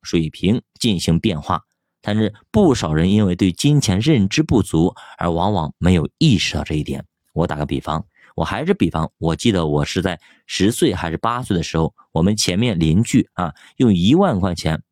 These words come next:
盖了一座小别墅，但是没过几年就变成八万，再没过几年变成十五万，那么再后来没过几年就变成二十五万，再后来三十五万。所以说你看看，短短几年的时间，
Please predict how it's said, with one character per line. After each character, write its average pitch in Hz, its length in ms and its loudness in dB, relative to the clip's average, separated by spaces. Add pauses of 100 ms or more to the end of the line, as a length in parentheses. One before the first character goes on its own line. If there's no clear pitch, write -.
(160)
盖 101 180 -8
了 80 80 -6
一 80 100 0
座 80 300 -2 (100)
小 76 300 -6
别 78 280 -2
墅， - 280 0 (440)
但 175 140 0
是 139 220 -2 (200)
没 123 200 0
过 190 220 2
几 85 140 -4
年 78 300 -2 (160)
就 92 140 0
变 87 160 0
成 78 180 0
八 110 240 -6
万， 107 200 -4 (260)
再 202 160 0
没 107 140 2
过 107 140 0
几 87 140 -6
年 80 220 -2
变 95 160 -2
成 92 80 2
十 - 220 0
五 85 140 0
万， 82 180 -2 (540)
那 110 100 0
么 117 100 0
再 151 300 0
后 92 280 -4
来 76 140 -2
没 78 140 0
过 87 120 0
几 80 160 -2
年 78 180 2
就 92 120 0
变 82 180 -4
成 76 200 -2
二 104 180 -2
十 85 140 0
五 71 100 0
万， 78 220 -2 (160)
再 90 180 -6
后 85 140 -4
来 78 100 -4
三 98 240 -6
十 78 140 -4
五 69 140 -2
万。 73 200 -2 (380)
所 156 120 -2
以 147 60 2
说 151 140 0
你 92 140 0
看 98 120 0
看， 82 180 -2
短 110 220 -2
短 143 220 0
几 85 200 -2
年 78 280 2
的 143 100 2
时 78 260 0
间， 98 280 -4